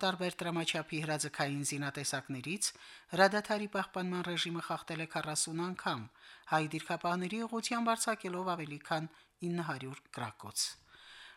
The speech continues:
Շփման գծի հյուսիս-արևելան ուղղությամբ ադրբեջանական զինուժը կիրառել է նաև վաթսուն միլիմետրանոց ականանետ և հաստոցավոր ավտոմատ նռնականետ։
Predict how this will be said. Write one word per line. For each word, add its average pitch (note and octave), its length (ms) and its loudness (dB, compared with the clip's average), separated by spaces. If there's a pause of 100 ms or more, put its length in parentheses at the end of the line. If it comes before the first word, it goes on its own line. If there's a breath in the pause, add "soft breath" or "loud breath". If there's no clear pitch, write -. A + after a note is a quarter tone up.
(100)
Շփման B3 400 8
գծի B3+ 300 4
հյուսիս-արևելան A3 840 2
ուղղությամբ E3+ 560 -2
ադրբեջանական D3+ 800 0
զինուժը D#3+ 480 -2
կիրառել D3 400 -2
է G#3 160 2
նաև A3 320 0 (400 loud breath)
վաթսուն G3+ 400 8
միլիմետրանոց D#3 760 0 (140)
ականանետ C#3+ 640 -2 (300 loud breath)
և G3 160 0
հաստոցավոր E3 680 -2 (120)
ավտոմատ D3 460 -6
նռնականետ։ B2 720 -8